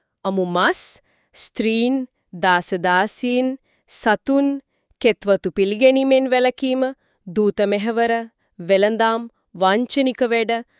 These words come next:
අත්පා කැපීම් වගේ සැහැසි බේවල් වලින් වැළකීමත් චුල්ල සීලයට අයිතියි. හරි, එතකොට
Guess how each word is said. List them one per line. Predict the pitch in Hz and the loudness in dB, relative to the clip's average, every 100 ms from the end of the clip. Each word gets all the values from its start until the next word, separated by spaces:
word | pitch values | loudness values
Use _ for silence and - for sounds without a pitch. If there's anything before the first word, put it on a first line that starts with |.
| _ _ | _ _
අත්පා | 180 180 _ 208 208 | -6 -6 _ 0 0
කැපීම් | - 208 226 220 | 0 -2 -2 -2
වගේ | 220 214 208 214 | -2 0 0 0
සැහැසි | - 180 226 339 | -2 -4 -4 0
බේවල් | 240 214 196 190 | 2 2 2 0
වලින් | 180 180 180 | 0 -2 0
වැළකීමත් | 175 170 - 190 277 - _ _ _ | -2 -2 -4 -4 -4 -6 _ _ _
චුල්ල | - 233 214 | -2 0 -2
සීලයට | 214 175 175 | -2 -2 0
අයිතියි. | 302 214 160 165 147 _ _ _ | 0 0 -2 -8 -10 _ _ _
හරි, | - 240 190 | -2 -2 -2
එතකොට | 180 226 277 - | -6 -6 -4 -2